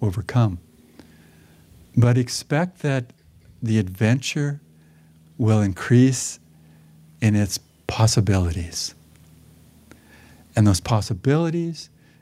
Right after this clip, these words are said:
give us the certainty, if we apply ourselves in the right way, of being freed from karma. And I want to read to you just briefly a short poem from Yogananda. This is taken from the book of poetry of his, Songs of the Soul,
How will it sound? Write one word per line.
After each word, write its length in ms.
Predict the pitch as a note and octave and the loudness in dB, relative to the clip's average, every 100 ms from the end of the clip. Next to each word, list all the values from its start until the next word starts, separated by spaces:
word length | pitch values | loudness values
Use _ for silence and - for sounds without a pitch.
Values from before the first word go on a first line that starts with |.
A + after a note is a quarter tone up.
| - | -6
give 220 | B2 A2 | 0 0
us 160 | G#2+ - | 0 -2
the 100 | A2 | -6
certainty, 840 | - - E3+ C#3+ A2+ G#2 G2 G#2 - _ _ | -4 0 0 0 -4 -4 -4 -6 -10 _ _
if 160 | A#2+ - | -6 -2
we 100 | G#2+ | 0
apply 440 | F#2 - - C#3 | 0 -4 -4 -2
ourselves 520 | D3 C3 - A#2+ A2+ A2+ | -2 -4 -2 -2 -2 -2
in 60 | |
the 80 | G#2+ | -4
right 240 | G#2 G#2+ | -2 -4
way, 400 | B2 G#2 G2 F#2 F2 - - - - - | -2 -2 0 -2 -6 -14 -20 -20 -20 -8
of 140 | A2+ G2 | -4 0
being 220 | G2+ F#2+ | 2 0
freed 420 | - A#2 G#2+ G#2 | -4 0 2 2
from 260 | - G2+ F#2+ | -2 -6 -6
karma. 480 | - F2+ E2+ E2+ E2 - _ _ - - - - - - - | -6 -4 -4 -6 -8 -18 _ _ -20 -20 -20 -20 -20 -16 -2
And 140 | A2 | 2
I 20 | |
want 260 | A#2 C3 C#3 | 4 2 2
to 80 | C3 | 4
read 200 | A#2+ B2 | 4 6
to 80 | B2+ | 4
you 300 | A#2 A2 F#2+ - _ - - - - _ - | 4 4 0 -6 _ -20 -20 -20 -20 _ -6
just 260 | B2+ G#2+ | -4 -2
briefly 680 | - A#2+ A#2 A#2+ A2 G#2 G#2 - _ _ | 2 4 4 4 4 4 0 -6 _ _
a 140 | G#2 F#2+ | -4 -4
short 400 | - B2+ C3+ - | -2 -2 -2 -2
poem 460 | G#2 G2 F#2+ F#2+ _ _ - - - _ | -2 0 -2 -4 _ _ -20 -20 -20 _
from 720 | - - G2+ G2 G2 F#2+ B2 - | -10 0 2 2 2 0 -4 -6
Yogananda. 640 | A2 G2 F#2+ G2 F#2+ G2 F2+ | -2 0 2 2 2 2 0
This 200 | G#2+ - | 0 -2
is 60 | - | -2
taken 340 | G#2+ F#2+ G2+ | -2 0 0
from 520 | - G2+ F#2+ F#2+ G#2+ | 0 0 2 2 0
the 160 | - G2 | 0 0
book 220 | G2+ A#2+ | 0 -2
of 100 | G2 | -4
poetry 400 | - F#2+ F2+ G2+ | -4 -4 -2 -4
of 80 | E2+ | -4
his, 240 | G2 F#2+ | -6 -6
Songs 340 | - G#2+ G#2 G2+ | -4 -2 -4 -6
of 60 | |
the 80 | F#2+ | -8
Soul, 420 | - A2 G2+ F2+ | -4 -2 -2 -6